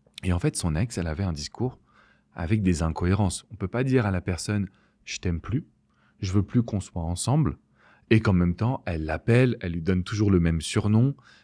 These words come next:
elle lui propose de se revoir quasiment toutes les semaines. Donc lui, il se posait des questions. La problématique que vous allez avoir, c'est que plus vous suivez le rythme de votre ex,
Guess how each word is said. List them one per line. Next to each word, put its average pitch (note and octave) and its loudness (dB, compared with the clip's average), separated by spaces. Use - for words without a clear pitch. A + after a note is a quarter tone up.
elle F2+ 2
lui F2 0
propose G2 -2
de F#2 2
se - -4
revoir F#2+ 2
quasiment G2 2
toutes - -10
les F2+ 0
semaines. C#3+ -2
Donc G2+ 0
lui, C#3 0
il C3 -2
se - -4
posait A2+ -2
des G#2+ 0
questions. - -12
La A2+ 6
problématique D3 0
que - 0
vous F#2+ -2
allez G2+ -2
avoir, G2 -2
c'est - -10
que - -10
plus D#3 4
vous B2+ 6
suivez C#3+ 2
le G2+ -2
rythme G#2 -2
de F2 -2
votre F2 -6
ex, - -12